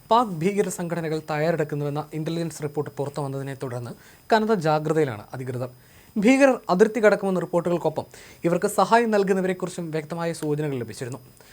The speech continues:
ചില ഘട്ടങ്ങളിൽ അത്തരം ഭീകരർ രാജ്യത്തിന് പുറത്തല്ല, രാജ്യത്തിനകത്ത് തന്നെയെന്ന് തെളിയിക്കുന്ന ഞെട്ടിക്കുന്ന സംഭവങ്ങളാണ് ഇന്നൊരൊറ്റ ദിവസം കൊണ്ട് മാത്രം പുറത്തു വന്നത്. ഭീകരാക്രമണ പദ്ധതിയുമായി ബന്ധപ്പെട്ട് രാജ്യവ്യാപകമായി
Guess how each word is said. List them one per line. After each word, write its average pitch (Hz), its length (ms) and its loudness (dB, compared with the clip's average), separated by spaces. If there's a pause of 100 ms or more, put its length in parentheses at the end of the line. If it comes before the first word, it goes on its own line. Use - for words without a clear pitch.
(280)
ചില 320 180 6
ഘട്ടങ്ങളിൽ 277 420 4 (240)
അത്തരം 254 280 4
ഭീകരർ 208 340 4 (160)
രാജ്യത്തിന് 190 380 2
പുറത്തല്ല, 175 460 2
രാജ്യത്തിനകത്ത് 175 760 -2
തന്നെയെന്ന് 185 320 -2
തെളിയിക്കുന്ന 170 520 -4
ഞെട്ടിക്കുന്ന 170 440 -4
സംഭവങ്ങളാണ് 156 640 -4 (120)
ഇന്നൊരൊറ്റ 170 380 -4
ദിവസം 170 300 -4
കൊണ്ട് 156 160 -6
മാത്രം 147 380 -8 (120)
പുറത്തു 127 200 -8
വന്നത്. 123 260 -10 (960)
ഭീകരാക്രമണ 294 640 6
പദ്ധതിയുമായി 240 500 4
ബന്ധപ്പെട്ട് 202 360 0
രാജ്യവ്യാപകമായി 190 880 2